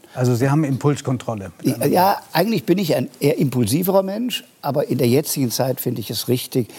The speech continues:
Speaker 2: dass man jedenfalls politische Debatten ruhig führt, sachlich führt.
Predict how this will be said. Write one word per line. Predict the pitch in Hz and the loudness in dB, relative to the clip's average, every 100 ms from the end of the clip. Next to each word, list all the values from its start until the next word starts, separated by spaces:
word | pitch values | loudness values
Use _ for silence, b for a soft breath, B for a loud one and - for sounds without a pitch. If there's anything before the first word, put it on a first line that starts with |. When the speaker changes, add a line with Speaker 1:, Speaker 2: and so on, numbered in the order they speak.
| B B - | B B -6
Speaker 2:
dass | 120 | 0
man | 117 - | 2 2
jedenfalls | 139 120 107 | 2 2 -2
politische | - 113 131 190 196 160 | -4 -2 -2 -2 -4 -2
Debatten | 131 113 123 127 113 B - | -2 -2 -2 -4 -6 B -4
ruhig | 113 123 98 | 2 2 2
führt, | - - 85 - | -4 -12 -10 -2
sachlich | 120 - - | -2 -2 -12
führt. | - - - | -12 -16 -18